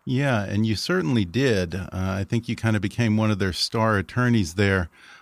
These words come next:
But there's an interesting story, uh, about early in your law career. You represented a lot of hospitals and nurses, and there's one in particular,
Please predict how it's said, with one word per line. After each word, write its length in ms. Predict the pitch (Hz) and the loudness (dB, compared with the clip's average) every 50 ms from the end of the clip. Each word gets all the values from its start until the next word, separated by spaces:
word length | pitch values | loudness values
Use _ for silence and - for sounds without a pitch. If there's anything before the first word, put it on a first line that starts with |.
| _ _ - | _ _ -2
But 140 | 120 113 92 | -2 0 2
there's 180 | 117 110 98 | 0 2 4
an 120 | 110 113 135 | 4 4 4
interesting 500 | 165 - - 139 120 - - 120 110 107 | 2 0 0 -2 -2 2 2 2 2 2
story, 640 | - - - 131 127 123 123 113 104 98 98 - | 0 -2 -2 0 2 2 4 4 4 4 2 0
uh, 320 | - 90 92 92 92 92 - | -2 -2 0 0 0 -2 -2
about 580 | - 95 92 92 - - 98 113 107 107 - - - | -4 -6 -8 -8 -12 -6 -2 0 0 0 -2 -4 -2
early 400 | 117 117 123 123 123 123 117 117 | 0 0 2 2 2 2 2 4
in 140 | 110 107 | 4 4
your 280 | 104 104 101 101 98 101 | 4 4 2 2 0 -2
law 300 | 101 95 98 107 110 113 | -2 -2 0 0 0 0
career. 640 | 110 - - 110 95 101 98 92 90 90 82 76 - | 0 -2 -2 0 2 2 2 2 2 0 -2 -6 -10
You 220 | - 101 101 104 110 | -12 -8 -6 -4 -2
represented 640 | 104 123 143 143 - 151 110 113 127 117 110 101 | 0 0 0 0 -2 -2 0 2 2 2 2 2
a 60 | 104 | 0
lot 200 | 104 107 117 127 | 0 2 0 0
of 100 | 120 92 | 0 -2
hospitals 680 | - - 123 123 120 110 - - 123 107 110 104 92 95 | -4 -2 -2 -2 -2 -2 -2 -2 -2 0 0 -2 0 0
and 120 | 101 101 | 0 2
nurses, 520 | 101 104 110 110 98 - 104 98 95 82 - | 2 2 0 0 0 0 -2 0 0 -2 -4
and 280 | - - 104 98 101 | -4 -2 0 0 2
there's 200 | 101 101 95 85 | 2 2 0 -2
one 240 | 98 113 131 147 151 | -2 -2 0 0 2
in 100 | 143 120 | 0 0
particular, 720 | - - 101 - - - 131 120 - 113 101 101 92 87 | 0 -2 -4 -2 -2 -4 -2 -2 -2 0 0 0 0 -2